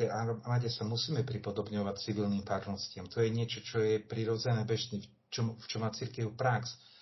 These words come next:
A ty máš farnosť v armáde, máš obrovskú výhodu v tom, že si so svojimi veriacimi, a to musí byť vidieť, že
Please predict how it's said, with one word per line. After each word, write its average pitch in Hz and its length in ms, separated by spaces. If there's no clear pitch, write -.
A - 80
ty 120 80
máš 120 320
farnosť 101 480
v - 80
armáde, 104 400
máš 104 240
obrovskú 113 400
výhodu 110 260
v - 140
tom, 110 80
že 107 160
si - 160
so 113 160
svojimi 104 400
veriacimi, 101 480
a 101 80
to 98 160
musí 123 320
byť 87 180
vidieť, 87 380
že 104 160